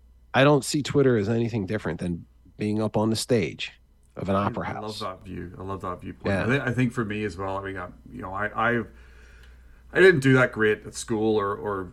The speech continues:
Speaker 2: you know, I wasn't that academically crafted. I've always been pretty talented or committed to sports, you know, or just, you know, just kind of finding something and being, you know, very,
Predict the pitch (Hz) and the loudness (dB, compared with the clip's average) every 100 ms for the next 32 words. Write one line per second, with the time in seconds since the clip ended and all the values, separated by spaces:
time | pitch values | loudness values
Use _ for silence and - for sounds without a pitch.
0 | - 113 98 104 95 101 95 82 - 98 | -8 -4 -2 -4 -4 -4 -4 -6 -12 -12
1 | 98 110 92 95 95 95 82 - - 98 | -8 -6 -6 -6 -8 -10 -12 -12 -4 -4
2 | 107 110 90 98 98 - 107 98 95 - | -2 -4 -6 -4 -6 -4 -8 -8 -12 -16
3 | - - - - - 135 - 123 117 110 | -20 -20 -20 -20 -20 -10 -4 -2 -2 -4
4 | 104 107 107 104 - 104 95 92 - - | -4 -4 -2 -4 -4 -6 -4 -6 -8 -2
5 | 110 110 113 107 - - 101 98 - 104 | 0 0 -4 -6 -8 -4 -4 -4 -6 -8
6 | 95 87 - 95 95 - - - - - | -8 -8 -10 -10 -10 -12 -20 -20 -20 -20
7 | - - - - - 170 139 165 143 120 | -20 -20 -20 -20 -8 -8 -4 0 0 0
8 | 143 - - 135 135 120 - - 120 127 | -4 -6 -8 0 0 0 -4 0 2 2
9 | 127 131 123 117 107 101 95 85 - 104 | 0 0 0 0 -2 -4 -8 -12 -12 -12
10 | 104 101 92 107 101 95 | -12 -12 -4 -2 -2 -4